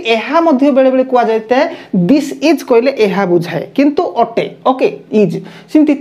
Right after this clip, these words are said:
ତାହା କହିଲେ that ବୋଲି କହନ୍ତି, କିନ୍ତୁ ବେଳେବେଳେ ତାହା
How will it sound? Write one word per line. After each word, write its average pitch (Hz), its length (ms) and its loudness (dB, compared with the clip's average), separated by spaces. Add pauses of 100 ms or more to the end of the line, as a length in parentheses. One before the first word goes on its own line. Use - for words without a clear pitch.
(100)
ତାହା 262 360 0 (120)
କହିଲେ 294 260 2 (140)
that 262 260 0
ବୋଲି 330 200 2
କହନ୍ତି, 233 400 0
କିନ୍ତୁ 285 300 0 (360)
ବେଳେବେଳେ 262 460 2 (100)
ତାହା 254 320 -2